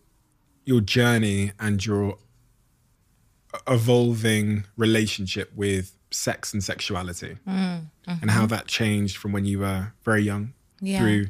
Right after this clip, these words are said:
Speaker 1: the period when you were drinking a lot,
Speaker 2: Yeah.
Speaker 1: um, till today. Can you talk to me about that evolution and what you've learned about those topics that might benefit me?
Speaker 2: Yes, absolutely. So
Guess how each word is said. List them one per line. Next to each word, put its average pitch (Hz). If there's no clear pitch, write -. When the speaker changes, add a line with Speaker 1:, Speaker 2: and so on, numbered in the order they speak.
Speaker 1:
the 101
period 104
when 101
you 101
were 101
drinking 104
a 98
lot, 113
Speaker 2:
Yeah. 101
Speaker 1:
um, 98
till 107
today. 101
Can 139
you 170
talk -
to -
me 131
about 117
that 110
evolution 101
and 98
what 104
you've 110
learned 107
about 101
those 101
topics -
that 107
might 110
benefit 101
me? 92
Speaker 2:
Yes, 175
absolutely. 170
So 208